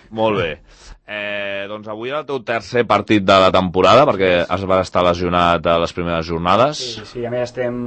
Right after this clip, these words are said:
Speaker 2: estem compartint bastant la porteria amb el Cesc Mata, que en Jocs Ostres estem fent una temporada bastant completa, i sí, efectivament, avui ha sigut el, la meva, el meu tercer partit, i bé content, perquè avui... Penso que hem jugat tot,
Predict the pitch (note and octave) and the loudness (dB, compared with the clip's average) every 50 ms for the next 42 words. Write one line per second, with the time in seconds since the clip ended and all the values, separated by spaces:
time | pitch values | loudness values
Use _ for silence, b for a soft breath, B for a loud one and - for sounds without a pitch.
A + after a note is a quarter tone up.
0 | A#2+ A#2 A#2+ A#2 - B2 A#2+ A#2 A#2+ A#2+ B2 A2+ A#2+ A#2 A#2 - B2 A#2 A#2 - | -10 -12 -16 -14 -10 -10 -8 -8 -8 -10 -10 -8 -8 -8 -8 -8 -10 -10 -10 -10
1 | B2 A#2+ A#2 A#2 A#2 A2+ - B2 A#2 C3 C#3+ C#3+ C3+ B2 A#2 A#2 A#2 B2 C3+ C#3 | -8 -10 -8 -10 -10 -12 -10 -8 -8 -6 -4 -4 -4 -6 -8 -10 -12 -8 -8 -8
2 | C#3 C#3+ D3 D#3 D#3 b b b b b _ _ A#2+ A2+ A#2 A#2 A#2 A2 A#2 A#2 | -6 -6 -8 -8 -8 b b b b b _ _ -16 -14 -10 -10 -10 -10 -10 -12
3 | - B2+ - - A#2+ G#2+ - A#2+ A2+ A2+ A2+ A#2 G#2+ A2 A#2+ A#2 A#2+ A#2 A2+ G2+ | -14 -16 -16 -16 -16 -14 -14 -14 -14 -14 -14 -16 -16 -14 -12 -12 -10 -12 -12 -12
4 | - A#2+ A#2 A2+ A2+ G#2+ C3 C#3 C3 B2 D#3 F3 F#3 b b b b b b b | -12 -10 -10 -8 -8 0 0 0 2 2 0 -2 -2 b b b b b b b
5 | b b b b _ - B2+ - - A#2 B2 C3 B2 A#2 A#2 A2+ A2 G2+ A2 G#2 | b b b b _ -10 -8 -6 -2 0 0 2 2 2 2 0 -2 -4 -8 -6
6 | - A#2+ A2+ A#2 A#2+ B2 A#2 A2+ A2 A2+ A#2 A2+ - A#2+ A#2 A#2 A2+ A2+ A2+ A#2 | -4 -4 -2 0 0 0 -2 -2 -4 -4 -6 -4 -2 -2 -2 -2 -4 -4 -4 -2
7 | A#2 A#2 A#2 A2+ _ _ - A#2+ A#2+ A#2+ A#2+ B2 - - B2+ B2 A#2+ B2 B2 A#2+ | -2 -2 -4 -6 _ _ -8 -6 -4 -4 -4 -4 -4 0 0 2 4 4 2 2
8 | - B2+ A#2 - - D#3 D#3+ F3+ G3 G3 _ _ b b b b b b b b | 0 -2 0 2 4 4 6 6 4 2 _ _ b b b b b b b b
9 | b b b b b _ - C#3+ C3+ C3 C3 B2+ B2+ B2 B2 A#2 A2 A2 - C#3 | b b b b b _ -2 0 2 2 2 2 0 0 -2 -2 4 2 4 4
10 | C#3 B2+ G#2+ - C#3 D3+ D#3 D#3 C3 A2+ B2+ B2 A#2+ A#2 A#2 A2+ G#2+ - _ - | 4 0 2 2 2 4 2 2 0 2 2 2 2 2 0 -4 -6 -10 _ -10
11 | A2+ A2+ A#2 A#2 A#2 A#2 A#2 A#2+ A#2 A#2 A#2 - _ _ _ _ _ - A#2+ A#2 | -8 -6 -4 -4 -2 -2 -2 -4 -4 -4 -6 -6 _ _ _ _ _ -4 -4 -2
12 | B2+ A#2 A#2 B2 A#2+ G#2+ B2 B2 A#2+ A#2+ _ - B2+ A2 | -2 -2 0 0 2 4 4 2 2 2 _ -8 -8 -8